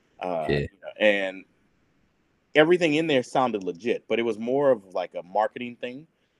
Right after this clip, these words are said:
Speaker 1: uh,
Speaker 2: Mm-hmm.
Speaker 1: than anything. You know, the, the one thing I got out of that was, you know, we always worry about location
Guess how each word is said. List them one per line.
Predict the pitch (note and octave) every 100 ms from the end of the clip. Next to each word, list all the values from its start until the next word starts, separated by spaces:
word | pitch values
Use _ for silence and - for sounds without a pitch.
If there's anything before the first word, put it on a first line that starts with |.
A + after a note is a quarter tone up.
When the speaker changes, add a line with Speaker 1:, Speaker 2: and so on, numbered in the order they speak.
| _ -
Speaker 1:
uh, | G2+ F#2+
Speaker 2:
Mm-hmm. | F2 D#2+
Speaker 1:
than | -
anything. | G2 E2+ - C2
You | D2+ F#2
know, | F2 F2+
the, | F#2+ F#2+
the | F#2
one | G#2+ C3+
thing | A#2 A#2+
I | G#2
got | G2 G2
out | G2+ F#2+
of |
that | F2 E2
was, | D#2+ E2+ D#2+
you | F#2
know, | F#2+
we | F2 D#3 F3
always | A2 A#2+ A#2+ G#2
worry | G2 G2+ F#2+
about | F2+ F#2 F2 E2+
location | F2 - F#2 -